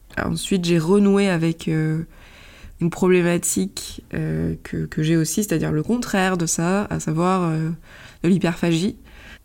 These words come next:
Je mangeais, j'ai mangé beaucoup, beaucoup, beaucoup, beaucoup, beaucoup, beaucoup. Bon,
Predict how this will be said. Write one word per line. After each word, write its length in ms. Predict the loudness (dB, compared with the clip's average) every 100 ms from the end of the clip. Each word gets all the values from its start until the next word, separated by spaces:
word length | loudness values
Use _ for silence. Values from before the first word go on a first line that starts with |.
| _ -16
Je 160 | -6 -2
mangeais, 340 | 0 0 0
j'ai 140 | -2 -2
mangé 280 | -2 -2 0
beaucoup, 440 | 0 -2 -4 -6 -6
beaucoup, 320 | -8 -6 -4
beaucoup, 320 | -4 -6 -6
beaucoup, 340 | -6 -8 -6
beaucoup, 340 | -6 -6 -6 -6
beaucoup. 420 | -6 -6 -4 -6 -8 -20 -18 -18 -18 -18 -20 -20 -20 -20 -6
Bon, 100 | -6